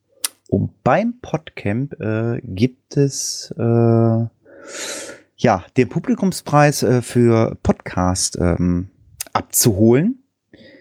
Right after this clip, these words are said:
Ich, ich bin mit, äh, zwei Podcasts dort vertreten. Ähm,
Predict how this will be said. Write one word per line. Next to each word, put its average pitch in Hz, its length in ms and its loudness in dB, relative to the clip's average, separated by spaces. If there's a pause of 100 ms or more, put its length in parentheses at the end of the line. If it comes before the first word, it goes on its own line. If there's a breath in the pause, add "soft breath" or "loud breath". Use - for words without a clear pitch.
(420 loud breath)
Ich, - 260 -2 (300)
ich - 320 0
bin 170 240 2
mit, 165 300 0
äh, 131 320 2 (140)
zwei 196 480 2
Podcasts 113 720 -4
dort 113 220 0
vertreten. 147 800 0 (600 loud breath)
Ähm, 110 460 0